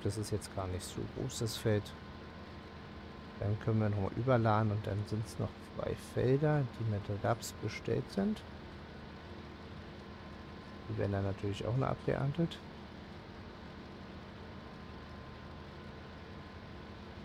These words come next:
Und dann haben wir hier bei uns wieder vier Bauern glücklich gemacht. Plus mich, also fünf.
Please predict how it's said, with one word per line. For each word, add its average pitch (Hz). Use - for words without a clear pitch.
Und 104
dann 98
haben 98
wir 95
hier 104
bei 104
uns 101
wieder 101
vier 107
Bauern 98
glücklich 117
gemacht. 110
Plus -
mich, 123
also 95
fünf. 110